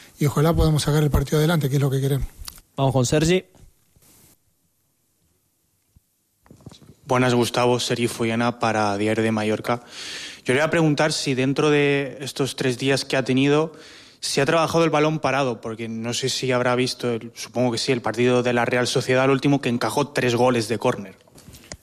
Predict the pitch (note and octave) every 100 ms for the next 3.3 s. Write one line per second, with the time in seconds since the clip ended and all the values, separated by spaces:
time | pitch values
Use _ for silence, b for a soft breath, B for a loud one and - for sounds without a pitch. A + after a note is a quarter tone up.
0 | - G3+ G3 - - E3+ F#3+ - F#3+ E3+
1 | D3+ D3+ C#3+ - D#3 C#3 D3 F3+ G3+ E3
2 | C#3+ E3 D3+ C#3+ C#3+ C#3 C3+ C#3 C#3+ B2+
3 | F#3 G3